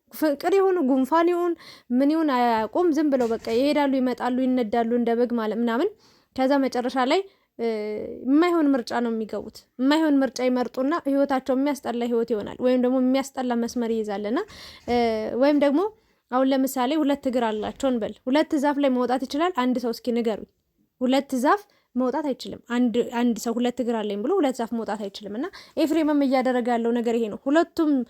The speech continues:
ዛፍ ላይ በሁለት እግሩም ለመውጣት ነው እየሞከረ የሚገኘውና፣ እ፣ ሊወጣ ይችላል፣ ግን መጨረሻው አያምርም። እንደውም አወዳደቁ ነው የሚያ-፣ የሚከፋው፣ እውነቱን ስነግራችሁ ማለት ነው። እና እድላዊት «እኔን ነው የሚያፈቅረው፣ እኔን ነው የመረጠው» ትላለች።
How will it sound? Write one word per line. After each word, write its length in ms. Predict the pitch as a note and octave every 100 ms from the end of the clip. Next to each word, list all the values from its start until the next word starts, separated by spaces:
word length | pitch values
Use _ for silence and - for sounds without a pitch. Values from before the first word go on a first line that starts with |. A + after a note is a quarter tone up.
| - -
ዛፍ 280 | A3+ C#4 D4+
ላይ 180 | D#4 F#4
በሁለት 460 | C#4 B3 C#4 C#4+ C#4+
እግሩም 320 | A#3+ C4 C#4+ A3+ A3+ _ -
ለመውጣት 460 | C4+ C#4 C4+ C4+
ነው 100 | B3+
እየሞከረ 500 | A#3 A#3+ A#3+ A#3+ B3+ A3+
የሚገኘውና፣ 760 | A#3 A#3+ G#3 A3+ A3 G#3 A3+ G#4+ - -
እ፣ 180 | - A#3 A3 G#3+ - - -
ሊወጣ 320 | A#3+ D#4+ E4+ F4+
ይችላል፣ 340 | F#4+ C#4+ G3+ - _ _
ግን 200 | B3 F4 E4
መጨረሻው 460 | D4+ D4 D4 C#4+
አያምርም። 340 | B3 A3+ G3+ G3+ _ _ _ _ _ _ _ -
እንደውም 320 | C4 D4+ E4+
አወዳደቁ 600 | C4 C#4 C#4+ C4+ A3+ C4 C4
ነው 120 | B3
የሚያ-፣ 200 | A#3 A3+ G#3+
የሚከፋው፣ 720 | A3+ A#3+ B3 B3+ B3+ A3+ G#3 - A#3
እውነቱን 440 | A#3 B3 B3+ B3
ስነግራችሁ 580 | A#3+ A#3+ A3 G#3+ G#3 -
ማለት 240 | A#3 G3+ G#3+
ነው። 100 | G#3
እና 120 | C4 G#4+ - - - -
እድላዊት 480 | A3+ C#4+ D4+ G#4 F#4+
«እኔን 200 | C4+ B3+
ነው 100 | A#3
የሚያፈቅረው፣ 440 | A3+ A#3+ A3 A#3
እኔን 180 | A#3+ A3+
ነው 80 | G#3+
የመረጠው» 420 | G#3+ G#3 G3+ C#4
ትላለች። 460 | C4 A3 G#3 F#4+